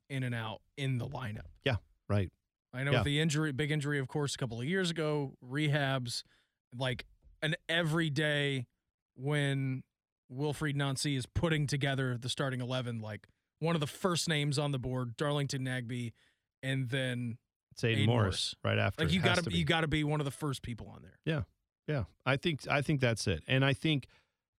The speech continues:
Speaker 2: those two being able to link up a little bit better with, you know, the front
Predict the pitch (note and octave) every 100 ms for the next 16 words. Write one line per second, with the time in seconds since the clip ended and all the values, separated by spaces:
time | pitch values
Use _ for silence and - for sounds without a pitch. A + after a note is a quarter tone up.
0 | - D3 D#3+ - F3+ D#3 D3+ C3+ C3 B2
1 | - - B2 A#2 A2 G#2 F#2 _ _ _
2 | _ _ _ _ _ _ - B2 D#3+ E3+
3 | D3 C#3 B2 B2 A#2 A2+ - A#2 A2+ A2
4 | G2+ A#2 - - _ _ _ C3 A2 G2+
5 | F#2+ - _ _ _ - G2 G#2+ C3 A#2+
6 | A#2+